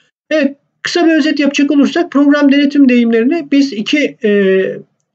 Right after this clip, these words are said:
ana kısımda inceliyoruz. Karar yapıları ve tekrar yapıları olmak üzere. Karar yapıları arkadaşlar bir şart ve bu şartın iki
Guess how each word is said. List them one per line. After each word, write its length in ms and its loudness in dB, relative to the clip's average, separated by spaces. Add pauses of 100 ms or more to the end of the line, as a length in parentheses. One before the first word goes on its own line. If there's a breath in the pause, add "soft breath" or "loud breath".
(400)
ana 220 2
kısımda 380 2
inceliyoruz. 640 0
Karar 300 0
yapıları 420 0
ve 120 -2
tekrar 340 -2
yapıları 380 0
olmak 300 2
üzere. 340 -2 (500 soft breath)
Karar 280 0
yapıları 520 0
arkadaşlar 680 -2 (120)
bir 260 0 (360)
şart 500 -4
ve 140 0
bu 80 2
şartın 440 -4
iki 480 -4